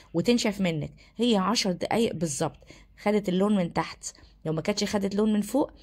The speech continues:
اخليها تاخد اللون من فوق في الشوايه ثواني واطلعها. لازم احطها في حله واقفل عليها بكيس نايلون وفوطه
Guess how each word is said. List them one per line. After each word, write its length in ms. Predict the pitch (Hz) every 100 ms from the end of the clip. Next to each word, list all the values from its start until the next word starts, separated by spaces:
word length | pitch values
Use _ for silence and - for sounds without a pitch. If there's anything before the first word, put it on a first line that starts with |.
| - -
اخليها 360 | - 170 180 208
تاخد 240 | 202 190
اللون 200 | 185 202
من 80 | 190
فوق 160 | 185 -
في 60 |
الشوايه 560 | 190 - 180 196 262 339 - - _
ثواني 760 | - - 196 202 269 262 170 156 - -
واطلعها. 680 | 175 175 170 190 254 285 349 - -
لازم 260 | 196 190
احطها 360 | 175 - - 202
في 100 | -
حله 400 | - 233 247 262 - -
واقفل 320 | 202 - 190 170
عليها 380 | 170 202 185
بكيس 360 | 143 - 196 -
نايلون 360 | 214 254 277 302 - -
وفوطه 500 | 175 - 254 302 330